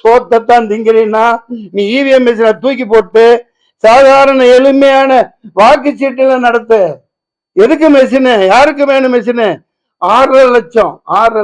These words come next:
லட்சம், ஒண்ணு ரெண்டு இல்ல. இங்க பார், ஆறரை லட்சம் மெஷினு ரிப்பேரா போச்சான். ஏண்டா உங்க அப்பன் தன்னானா?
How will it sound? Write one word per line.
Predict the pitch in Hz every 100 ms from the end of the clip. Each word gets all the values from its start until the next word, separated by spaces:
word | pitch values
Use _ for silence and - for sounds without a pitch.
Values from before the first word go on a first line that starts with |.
| 202
லட்சம், | 190 208 180
ஒண்ணு | 185 220 220 202
ரெண்டு | 190 190
இல்ல. | 180 185 156 - _ _ _ -
இங்க | 165 196
பார், | 240 226 143 _ _ _ _ _
ஆறரை | 151 190 226 220
லட்சம் | 202 190 156 196 180
மெஷினு | 180 208 220 208 208
ரிப்பேரா | 175 202 202 180
போச்சான். | 143 135 131 _ _ _ _ _ _ - 160
ஏண்டா | 180 165 147
உங்க | 160
அப்பன் | 170 208 185
தன்னானா? | 170 190 202 170